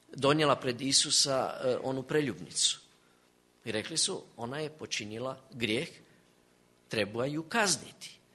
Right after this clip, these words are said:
„Isuse, ti kažeš da si Bog, znači imaš pravo osuditi je. Mi zahtijevamo da se ona osudi.”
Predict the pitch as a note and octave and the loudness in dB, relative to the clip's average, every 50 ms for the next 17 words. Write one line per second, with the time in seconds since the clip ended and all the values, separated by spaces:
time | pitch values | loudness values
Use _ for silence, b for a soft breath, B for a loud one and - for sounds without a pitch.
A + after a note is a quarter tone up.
0 | b b b - C#3 C3+ C3 - E3 C#3+ - D#3+ - - B2+ - - B2 B2 A2 | b b b 0 2 2 4 4 4 4 4 4 2 0 -2 2 2 4 4 2
1 | G#2+ A2+ - - - A2+ G2 F#2+ A#2 D#3 F#3 F3+ - - A#2+ A2+ A2 - - D3+ | 2 2 4 4 2 2 2 2 4 4 4 2 0 -2 -2 -2 -2 0 0 0
2 | A2+ A2+ A2+ A#2 B2 - - - A2 G#2 G2+ G#2+ B2+ C#3+ D3 - - G#3+ G3+ G3 | -2 -2 -2 -2 0 -2 0 0 0 0 2 0 0 0 0 0 0 0 -2 -4
3 | D3+ - F#2+ F2 D2 C2+ B B B B B B _ _ _ _ _ _ _ _ | -6 -6 -6 -8 -8 -8 B B B B B B _ _ _ _ _ _ _ _
4 | _ _ _ _ B2+ C3 C#3 B2+ B2 A2+ A2 - - C#3+ C3 C#3+ C#3 B2+ B2+ C3+ | _ _ _ _ 0 2 4 4 4 4 4 2 0 -4 -4 -4 -4 -4 0 2
5 | - - C#3+ C#3 C#3+ C#3 C3 - - D#3+ C#3+ B2+ - | 2 2 2 0 -4 -4 -2 -2 -2 -2 -2 -6 -10